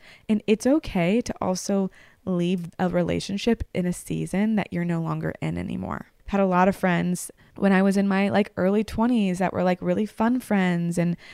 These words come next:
yeah, we had some deep conversations, but they were people that I, like, spent a lot of time, like,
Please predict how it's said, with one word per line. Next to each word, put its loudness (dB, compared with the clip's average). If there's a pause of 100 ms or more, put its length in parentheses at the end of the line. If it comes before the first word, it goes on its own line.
(140)
yeah, 4
we 4
had 2
some 0
deep -2
conversations, -2
but -2
they 0
were 0
people -2
that 2
I, 2
like, 0 (600)
spent 0
a 2
lot 2
of 0
time, 0
like, 2